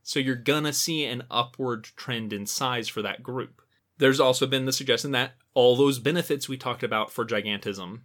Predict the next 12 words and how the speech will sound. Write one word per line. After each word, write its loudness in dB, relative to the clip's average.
could -2
be 4
a 4
driving -2
force -4
on -4
a 0
group -6
level 0
that's -4
just -4
like, 0